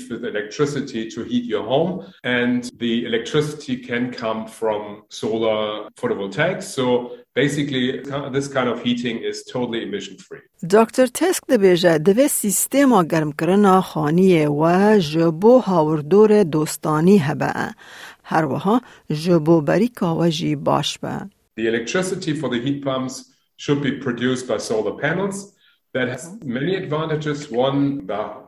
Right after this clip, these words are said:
Speaker 1: homeowner can actually produce themselves and therefore is independent from electricity market prices. Secondly, the electricity can be stored and therefore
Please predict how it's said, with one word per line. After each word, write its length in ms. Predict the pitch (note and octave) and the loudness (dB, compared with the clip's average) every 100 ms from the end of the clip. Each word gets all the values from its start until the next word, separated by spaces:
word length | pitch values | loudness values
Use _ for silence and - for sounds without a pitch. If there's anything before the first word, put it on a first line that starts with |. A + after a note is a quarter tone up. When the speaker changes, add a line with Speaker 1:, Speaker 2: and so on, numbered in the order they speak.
| _ | _
Speaker 1:
homeowner 600 | - A#2+ A#2 A#2 A2+ A2 G#2+ | -4 -2 -2 0 2 0 -2
can 120 | G#2 | -8
actually 720 | G2+ - - G#2 G2 F#2+ F#2+ - _ | -8 -10 -8 -4 -2 -4 -8 -14 _
produce 400 | A2 A2 B2 - | -6 0 0 0
themselves 640 | G2+ G2 - C#3 D#3+ E3 - | -4 -6 2 4 4 0 -4
and 160 | G#2 | -4
therefore 380 | A2 A2 - G#2+ | -2 -2 -2 -2
is 160 | G#2 A2 | -2 -6
independent 640 | A2 G#2+ A2+ G#2 G#2 G2+ - | -10 -6 -4 -2 -4 -6 -10
from 300 | G2+ G2 G2+ | -8 -8 -8
electricity 560 | G#2 - E3 - - | -8 -6 -6 -6 -4
market 520 | C#3+ C3 C3 C3+ - | -2 -2 -4 -4 -8
prices. 420 | - B2+ B2 B2+ B2 - _ _ | -4 -2 -2 -4 -10 -14 _ _
Secondly, 580 | - C#3 B2+ C3+ A#2+ A#2+ A#2+ A#2 - - _ | -4 -2 0 0 2 2 0 -4 -12 -20 _
the 140 | A#2 A#2 | -4 -2
electricity 1040 | A2 - D3 C#3 C3+ - A#2+ A2+ A2+ - | -2 -2 -2 0 -4 -4 -2 -2 -4 -8
can 300 | - A#2+ A2+ | -6 -2 -2
be 340 | A2 G#2+ G#2+ G#2 | -2 -4 -6 -8
stored 440 | - B2+ A#2 A#2 - | -8 -4 -2 -2 -4
and 380 | A#2 A2+ A2+ A2+ - A#2 | -4 -2 -4 -6 -12 -6
therefore 760 | A#2 A#2+ A#2+ B2 A#2 A#2+ | -2 0 0 0 2 0